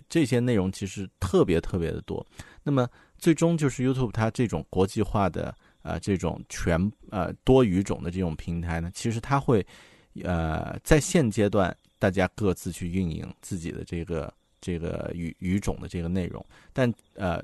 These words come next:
比如说现在我们在 YouTube 上传音频是，英文的音频是自动会加字幕的，那么中文的，中文的音频呢，你可以手动去加。那么，呃，呃，很，很，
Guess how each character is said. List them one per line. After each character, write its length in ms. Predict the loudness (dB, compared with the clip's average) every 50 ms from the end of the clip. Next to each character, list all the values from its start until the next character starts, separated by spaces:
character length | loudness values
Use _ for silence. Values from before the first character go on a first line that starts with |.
| -10 _
比 80 | 0 2
如 40 | 2
说 80 | 2
现 240 | 2 4 4 2 4
在 200 | 4 6 6 6
我 160 | 6 4 2
们 200 | 0 -2 -2 -2
在 360 | 0 0 2 2 2 2 0 -4 _ _ _ _
YouTube 320 | 0 0 0 2 0 0 0
上 200 | 2 2 0 0
传 300 | -2 -2 -2 0 0 2 2
音 180 | 2 2 2
频 240 | 0 -2 -2 -4 -4
是， 420 | -4 -6 -6 -4 -2 -2 -2 -4 -6 -12 _ _ _ _
英 260 | -4 2 4 4 6
文 160 | 6 4 4
的 60 | 4
音 180 | 2 2 0 0
频 180 | 0 -2 -4 -4
是 160 | -4 -6 -8
自 240 | -8 -4 -4 -2 2
动 180 | 2 2 2
会 140 | 2 0 -2
加 180 | 0 0 0 0
字 160 | 0 -2 -4
幕 200 | -2 -2 -4 -4
的， 80 | -6 -10 -16 _ _ _ _ _ _ _
那 80 | 0
么 180 | 0 0 0 0 -4 -10 -20 -20 _ -2
中 160 | 2 4 6 6
文 160 | 6 6 6
的， 140 | 6 2 0 -2 -12 -20 -20 0
中 160 | 2 4 4
文 140 | 6 4 4
的 60 | 4
音 180 | 2 2 0 0
频 180 | -2 -2 -4
呢， 80 | -2 -2
你 120 | -4 -6
可 120 | -6 -4 -4
以 200 | -2 -2 -4 -6
手 180 | -8 -10 -8
动 180 | -6 -6 -6 -6
去 120 | -6 -8
加。 280 | -10 -8 -8 -8 -8 -8 -12 -20 -20 _ _ -8
那 120 | _ 0 2
么， 160 | 2 0 0 -6 _ _ _ _ _
呃， 220 | -6 -6 -6 -6 -6 -10 -12
呃， 160 | -12 -12 -12
很， 320 | -14 -14 -14 -14 -14 -14 -16 _ _ _ _ _ _ _ _ _ _ _ _
很， 320 | -8 -2 0 0 0 -2